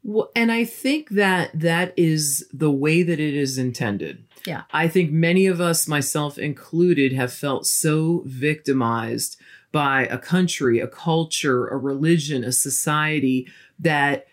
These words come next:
Speaker 1: didn't understand us and harmed us in many ways. And we could carry that through till the, eh, the rest of our lives. But I believe it is the incubation of the trailblazer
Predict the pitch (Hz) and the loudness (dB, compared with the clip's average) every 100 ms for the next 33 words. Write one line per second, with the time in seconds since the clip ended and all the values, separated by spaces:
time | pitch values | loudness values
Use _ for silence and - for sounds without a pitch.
0 | _ 151 135 185 190 160 170 160 - 151 | _ -6 2 4 4 4 2 0 -2 0
1 | 139 135 135 - 131 127 120 143 139 143 | 0 2 2 0 -2 -4 -2 0 0 0
2 | 135 127 131 127 117 117 117 98 90 - | 0 0 -2 -2 -2 -2 -4 -6 -4 -4
3 | - - _ _ _ _ _ - 170 170 | -4 -6 _ _ _ _ _ -2 2 4
4 | 196 196 190 - - 214 208 220 190 170 | 4 4 0 -2 -2 2 4 4 2 0
5 | - - 147 143 139 - 127 131 - 127 | 0 -6 -2 0 0 0 0 0 0 -4
6 | - 135 127 123 - 123 120 117 120 101 | -2 -2 0 0 -2 -4 -4 -4 -4 -4
7 | 92 87 - - - - _ _ 190 185 | -6 -6 -6 -8 -20 -20 _ _ 0 0
8 | - 170 202 240 208 208 196 196 202 143 | 0 2 2 2 0 -2 0 0 2 4
9 | 127 120 - 151 156 156 139 143 139 156 | 2 -2 -4 0 2 2 0 -4 -4 0
10 | 170 165 151 131 135 135 - 135 127 123 | 0 0 -6 0 2 2 0 -2 -2 -2
11 | 123 123 123 110 104 107 92 101 - 78 | -4 -4 -4 -4 -6 -8 -8 -8 -10 -12